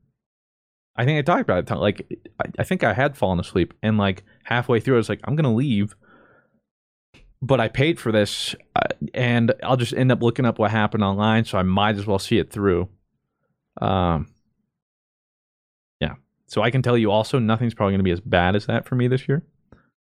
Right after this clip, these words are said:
Um, uh, and I think that is it. I think China was a majority of that.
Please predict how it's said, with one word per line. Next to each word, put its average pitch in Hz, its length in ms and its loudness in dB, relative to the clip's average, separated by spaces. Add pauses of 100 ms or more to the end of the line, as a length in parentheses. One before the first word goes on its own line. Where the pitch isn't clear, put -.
(480)
Um, 87 520 0 (1700)
uh, 90 240 -4 (400)
and 113 260 0
I 202 80 -2
think 131 240 -4
that 117 160 0
is 123 180 0
it. 120 260 0
I 98 80 -2
think 110 220 -2
China 101 320 0
was 95 180 -2
a 92 60 -4
majority 90 380 -2
of 95 60 -4
that. 87 180 -6